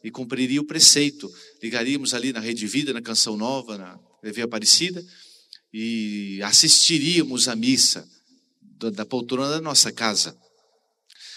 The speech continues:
Nós temos que, mais do que assistir, num sentido mais teológico, mais preciso, mais do que estar aqui, é preciso nós participarmos do sacrifício do altar.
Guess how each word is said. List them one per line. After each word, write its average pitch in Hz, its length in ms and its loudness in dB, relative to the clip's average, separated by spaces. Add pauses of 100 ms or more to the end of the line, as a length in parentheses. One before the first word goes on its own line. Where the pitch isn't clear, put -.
(180)
Nós 120 160 4
temos 175 280 6
que, 175 280 2 (540)
mais 226 380 4
do 196 100 0
que 190 240 0
assistir, 139 760 2 (480)
num 110 60 -10
sentido 113 400 -2
mais 110 240 0
teológico, 107 840 -6
mais 101 200 -2
preciso, 135 640 2 (300)
mais 233 340 2
do 190 120 -4
que 175 100 -6
estar 226 420 6
aqui, 196 460 0 (920)
é 117 100 -14
preciso 143 500 2
nós 156 520 6 (320)
participarmos 165 1040 0
do 123 80 -8
sacrifício 160 880 2
do 127 160 -6
altar. 101 500 -4